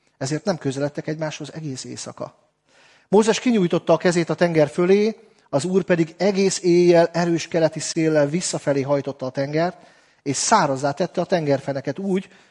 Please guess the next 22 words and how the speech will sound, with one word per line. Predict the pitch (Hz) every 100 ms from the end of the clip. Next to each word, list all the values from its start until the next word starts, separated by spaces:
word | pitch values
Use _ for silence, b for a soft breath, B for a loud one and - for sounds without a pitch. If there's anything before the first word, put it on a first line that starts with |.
| b
hogy | - 147
a |
víz | 143 185 -
ketté | 208 - - 139
vált. | 127 117 120 - _ _ _ _ _ _ _ _ -
Izrael | 196 160 147
fiai | 139 170 156 151
szárazon | - 180 170 139 139
mentek | 139 139 135
be | 139
a |
tenger | 123 139 131 123
közepébe, | 156 170 175 165 170 - b b b b b -
a | 123
víz | 185 170
pedig | 160 131
falként | - - 156 143 143 131
állt | 139 135
mellettük | 143 131 127 123 -
jobbról | 147 143 120
és | 117
balról. | 123 123 123 139